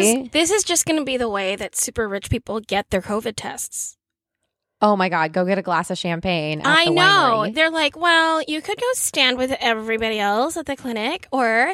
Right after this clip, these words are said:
Speaker 1: Yeah.
Speaker 2: get this. You go to City Winery, you get a glass of champs, and then they tell you at the end if you have covid. You don't even really have to eat there."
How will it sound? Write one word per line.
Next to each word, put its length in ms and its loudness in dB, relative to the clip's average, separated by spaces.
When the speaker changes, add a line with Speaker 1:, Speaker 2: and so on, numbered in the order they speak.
Speaker 1:
Yeah. 340 -4
Speaker 2:
get 280 2
this. 440 -4
You 120 0
go 120 2
to 40 0
City 320 -4
Winery, 540 0
you 100 -4
get 160 2
a 60 2
glass 240 0
of 80 -4
champs, 480 0
and 100 0
then 100 -2
they 100 -4
tell 200 0
you 100 2
at 60 -2
the 60 0
end 140 2
if 80 -8
you 60 0
have 100 -4
covid. 480 0
You 120 2
don't 140 4
even 160 -4
really 160 -2
have 120 -6
to 100 -10
eat 160 -8
there." 280 -10